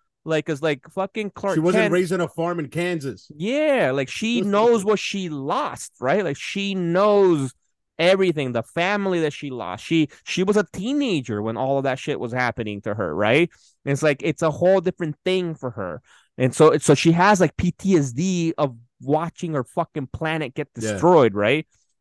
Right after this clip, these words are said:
Speaker 1: And so I loved seeing this Sasha Calle, man. And I loved Sasha Calle's scream. I thought she had one of the epic battle cries. Like, I
Speaker 2: Yeah.
Speaker 1: don't know. I fucking
Speaker 2: She
Speaker 1: felt that shit.
Speaker 2: Yeah, that shit was guttural.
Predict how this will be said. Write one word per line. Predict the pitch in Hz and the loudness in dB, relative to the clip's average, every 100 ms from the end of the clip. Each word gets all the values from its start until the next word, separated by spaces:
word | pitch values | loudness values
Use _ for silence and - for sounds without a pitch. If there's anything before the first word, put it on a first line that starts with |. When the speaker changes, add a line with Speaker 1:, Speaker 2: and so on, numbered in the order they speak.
| _ | _
Speaker 1:
And | 135 139 | -4 -2
so | - 151 143 | 2 2 2
I | 127 | -2
loved | 147 160 190 170 | -2 0 0 -2
seeing | - 190 185 175 151 151 | -6 -4 -2 -2 -4 -8
this | 147 123 151 208 | -12 -4 -2 -2
Sasha | - 226 208 226 - | -4 -12 -10 -10 -10
Calle, | 202 214 214 | -6 -2 -2
man. | 220 220 214 - - - | -4 -6 -6 -10 -8 2
And | 185 | 2
I | 185 202 220 | 6 6 6
loved | 214 220 220 | 8 8 6
Sasha | 214 202 | 2 0
Calle's | 208 214 214 202 - - | 2 4 6 4 0 -10
scream. | - - 147 170 208 117 - | -10 -4 0 0 -2 -4 -2
I | 160 | -2
thought | 220 208 | 0 0
she | 214 | 0
had | 214 202 | 2 2
one | 180 196 | 2 2
of | 185 | 2
the | 160 - | 0 0
epic | 165 190 214 208 160 | -4 -2 -6 -8 -10
battle | 127 156 175 180 | -2 0 2 2
cries. | 170 170 151 139 113 110 101 | 0 -2 0 0 -2 -4 -8
Like, | 135 117 - | -4 -4 -6
I | - | -4
Speaker 2:
Yeah. | 117 120 123 | -2 2 2
Speaker 1:
don't | 180 | 2
know. | 185 135 | 2 0
I | 143 - | -2 -4
fucking | 208 - 165 | -4 -2 -4
Speaker 2:
She | - | -4
Speaker 1:
felt | 139 175 233 226 | -8 -2 -2 -2
that | 208 147 | -8 -14
shit. | - 127 | -8 -2
Speaker 2:
Yeah, | 127 | -2
that | 117 117 | -2 -4
shit | 143 | -4
was | 120 - | -4 -4
guttural. | 113 107 101 92 | -4 -2 -4 -8